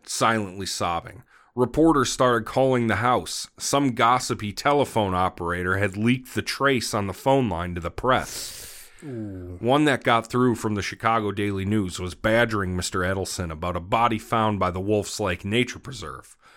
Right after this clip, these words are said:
Speaker 1: Of course this wasn't Bobby, Edelson said.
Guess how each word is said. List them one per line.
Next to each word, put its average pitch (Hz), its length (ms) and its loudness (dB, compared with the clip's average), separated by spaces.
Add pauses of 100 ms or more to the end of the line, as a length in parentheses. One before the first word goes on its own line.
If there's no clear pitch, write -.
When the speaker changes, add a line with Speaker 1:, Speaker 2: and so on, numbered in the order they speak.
(160)
Speaker 1:
Of 113 160 -2
course 226 380 2
this 156 240 2
wasn't 117 360 0
Bobby, 107 380 2
Edelson 95 460 -4
said. 98 300 -4